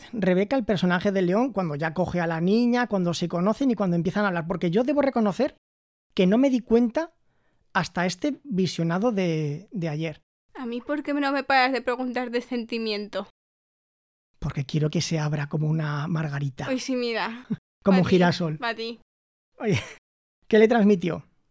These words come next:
Speaker 1: No de sentimientos, la persona, el pe-, la persona como tal, en su día a día.
Speaker 2: Me gustan sus gafas. Y me gusta también su planta porque se parece mucho a una que tengo yo.
Speaker 1: Sí, a Pepe.
Speaker 2: Exacto. Sí, tengo una planta llamada Pepe, ¿vale? No preguntes.
Speaker 1: <laughs>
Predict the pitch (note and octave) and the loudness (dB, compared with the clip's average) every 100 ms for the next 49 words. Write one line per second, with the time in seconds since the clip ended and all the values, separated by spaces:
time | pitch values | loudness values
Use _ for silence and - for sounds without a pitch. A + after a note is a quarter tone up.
0 | _ A3+ B3 C4+ B3 G3 E3+ D3+ D3 - | _ 4 4 4 4 2 2 -2 -6 -12
1 | _ G#3+ F#3 F#3 F3+ - F#3 D3 C#3+ B3 | _ 0 2 2 0 2 -2 -2 -6 -2
2 | F3+ E3 F3 A#3+ A3 G#3 F#3 D#3 C#3+ - | -2 0 0 0 2 2 0 -2 -8 -2
3 | E3 - F3 G#3+ E3+ D3+ D3+ D#3 _ B3 | -2 0 2 2 0 -4 -10 -14 _ -6
4 | A#3+ A#3 - A#3+ A3+ A3 G#3 G3+ G#3 G#3 | -6 -6 -8 -8 -6 -8 -10 -10 -12 -16
5 | _ _ _ _ _ - A#3 A#3 A3+ A3+ | _ _ _ _ _ -6 -2 -2 -4 -4
6 | A#3 A3+ A#3 A3+ A3+ A3+ A3+ A3 A#3 A#3 | -2 0 -2 -2 -4 -4 -4 -2 -4 -4
7 | A#3 A3+ A3+ A3 A3+ A3 A3 A#3 G#3 G#3+ | -6 -4 -2 -2 -4 -6 -6 -6 -6 -4
8 | A3 G#3+ G#3+ G#3+ G#3 G#3 - _ _ - | -6 -6 -6 -6 -8 -10 -14 _ _ -8
9 | F3+ D3+ E3+ D3+ D3 - _ _ - A3+ | -6 -4 -4 -6 -10 -14 _ _ -12 -6
10 | A3 A3 - - _ _ _ _ _ - | -6 -6 -10 -14 _ _ _ _ _ -4
11 | E4+ D4+ D#4 D4+ E4+ D#4 D4+ D#4 C#4+ C4+ | -2 0 0 0 2 2 0 -2 -2 0
12 | C4 A#3+ A#3 A3+ A3 A3 C4 C4 A3+ A#3 | 0 0 -2 -4 -4 -2 -2 -4 -4 -4
13 | C4 C#4 C4 C4+ - - G3 - G#4 | -2 -2 -2 -6 -8 -2 -4 -2 -10